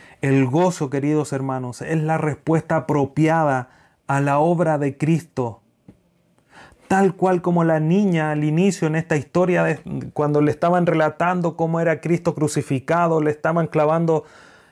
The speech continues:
esos clavos gigantes en sus manos y en sus pies, y ella salió llorando, angustiada, porque era su culpa que Cristo llegara ahí. Es a través de ese sacrificio, de esa obra,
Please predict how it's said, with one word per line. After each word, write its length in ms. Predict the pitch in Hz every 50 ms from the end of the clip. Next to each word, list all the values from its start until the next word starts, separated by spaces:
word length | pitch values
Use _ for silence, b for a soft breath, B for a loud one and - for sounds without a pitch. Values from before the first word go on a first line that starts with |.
| B
esos 320 | B 123 135 - 156 147 -
clavos 520 | - - 165 170 175 175 180 170 175 -
gigantes 600 | - - - 156 151 135 160 170 175 170 175 170
en 100 | 160 156
sus 160 | - 160 151
manos 340 | 139 147 160 175 175 170 160 147
y 60 | 156
en 80 | 151
sus 180 | - - 139 -
pies, 400 | - - 175 170 170 165 170 -
y 80 | 160 156
ella 240 | 165 170 170 170
salió 580 | 170 - 160 156 156 165 175 180 180 165 143 - -
llorando, 680 | 123 117 139 147 151 151 165 175 180 175 165 156 160
angustiada, 640 | 160 151 143 151 147 - - 170 170 170 170 165 139
porque 280 | - 160 147 - - 160
era 140 | 160 160 151
su 260 | - - 147 131 -
culpa 420 | - 190 196 202 180 - 175 160
que 160 | 147 151 147
Cristo 320 | - 156 170 170 170 165 160
llegara 360 | 151 147 147 156 160 151 147
ahí. 340 | 143 156 175 185 185 - _ _ _ _ _ _ _ _ _ _ _ _ _ _ _ _ _ _ _ _ _ _ _ _ _ _ _ _ _ _ _ _ _ _ _ _ _ _ _ _ _ _ _ _ _ _ _ _ _ _ _ _ _ _ _ -
Es 180 | 151 156 160 190
a 100 | 190 156
través 320 | 175 175 170 175 175 151
de 160 | 170 170 175
ese 160 | 180 - 175
sacrificio, 640 | 165 - 160 147 139 147 151 - 165 156 - - 151 143
de 200 | 139 160 165 175
esa 320 | 170 170 - 165 156 156
obra, 560 | 160 180 196 190 170 160 147 143 139 139 b